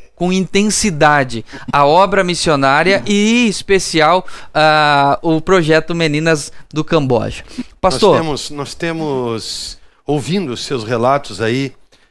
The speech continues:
Speaker 2: principalmente dessa menina, né, que, é, a-, ama louvar pra Jesus, adorar Jesus,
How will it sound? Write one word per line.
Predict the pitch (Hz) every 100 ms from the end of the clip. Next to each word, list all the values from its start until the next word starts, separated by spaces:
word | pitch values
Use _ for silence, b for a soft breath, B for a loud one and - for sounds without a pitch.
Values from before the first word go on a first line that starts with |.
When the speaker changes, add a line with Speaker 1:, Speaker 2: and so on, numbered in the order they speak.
| b
Speaker 2:
principalmente | - - 123 127
dessa | 120 120 131
menina, | 117 131 165 131 107
né, | 123 123 -
que, | 120 104 90 _ _ _ _
é, | 110 110 110 110
a-, | 113 123 113
ama | 117 185 165 101 - - 123
louvar | 131 104 135
pra | 135 117
Jesus, | 120 104 135 147 127
adorar | 123 113 117 127
Jesus, | 110 110 104 123 131 127 -